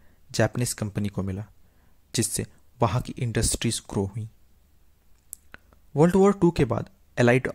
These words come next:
पावर द्वारा जापान के मिलिट्री रखने पर प्रतिबंध लगा दिया गया और जापान के डिफेंस की रिस्पॉन्सिबिलिटी अमेरिका ने ले ली, जिसके कारण जापान को अपनी डिफेंस में इन्वेस्टमेंट नहीं करना पड़ा और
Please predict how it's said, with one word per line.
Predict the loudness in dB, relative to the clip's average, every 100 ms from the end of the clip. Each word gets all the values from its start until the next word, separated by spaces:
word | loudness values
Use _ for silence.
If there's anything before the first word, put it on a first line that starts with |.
| 0
पावर | 2 2
द्वारा | 0 -4 -6 -12 _ _ _ _ 0
जापान | 2 4 2 0
के | -6 -12 -6
मिलिट्री | 0 0 0 -4
रखने | -2 -4
पर | -4 -6
प्रतिबंध | -4 -4 -4 -4 -2 -2
लगा | 0 -2
दिया | -4 -6
गया | -4 -6 -10 _ _ _ _ _ _ _
और | -2 -2 -8 _ _ 0
जापान | 2 2 0 0
के | -4
डिफेंस | -4 -2 -2 -2
की | -2
रिस्पॉन्सिबिलिटी | -2 -2 -2 -6 -6 -8 -10 -10 -6
अमेरिका | -2 0 0 -2
ने |
ले | -2 -2
ली, | -4 -10 _ _ _ _ _ _ _ -20 _ _ -10
जिसके | -4 -2 -2
कारण | 0 0 -2 -6 _ -20 _ 0
जापान | 2 4 2 0
को | -2
अपनी | -6 -4 -4
डिफेंस | -2 -2 -2 -4 -4 -8
में | -10 -12 -20 _ _ _ _
इन्वेस्टमेंट | -6 0 0 0 -6 -6 -8
नहीं | -6
करना | -6 -6 -8
पड़ा | -8 -8 -10 -16 _ _ _ _ _ _
और | -4 -4